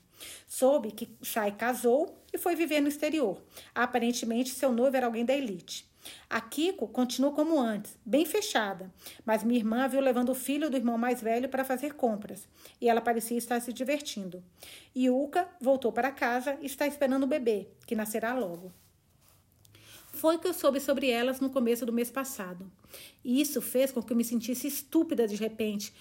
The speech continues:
sofrendo como estou para cumprir minha penitência. Todas as outras parecem ter esquecido por completo o assassinato e a promessa feita a você. Então, acho que ela tá mandando uma carta à mãe da Emily.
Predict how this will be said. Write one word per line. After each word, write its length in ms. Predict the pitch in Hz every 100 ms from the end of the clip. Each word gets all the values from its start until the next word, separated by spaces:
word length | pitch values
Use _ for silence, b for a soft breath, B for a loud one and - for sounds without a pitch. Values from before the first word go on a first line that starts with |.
| B
sofrendo 600 | - 269 269 285 349 370
como 160 | 330 294
estou 320 | 294 294 311
para 180 | 320 302
cumprir 320 | 277 254 269
minha 140 | 269
penitência. 760 | 262 254 254 226 202 202 196 - - B B B B -
Todas 400 | 359 392 285 226
as 180 | 202
outras 540 | 226 294 339 214 202 - b
parecem 360 | - 233 233 240
ter 120 | 240
esquecido 520 | 226 - 240 - 220
por 220 | 226 349 -
completo 420 | 349 330 247 247
o 40 |
assassinato 680 | 233 233 277 254 240 269 349 - 294
e 60 |
a 60 | 294
promessa 480 | 302 262 233 226 254
feita 300 | 233 233 226
a 20 |
você. 480 | 240 240 - 196 185 _ _ b b b b b b _ 311
Então, 160 | 294
acho 80 | 285
que 60 | 285
ela 100 | 285
tá 60 |
mandando 240 | 262 262 262
uma 120 | 254
carta 380 | - 233 240 254
à 40 |
mãe 200 | 240 247
da 160 | 277 262
Emily. 400 | 226 226 208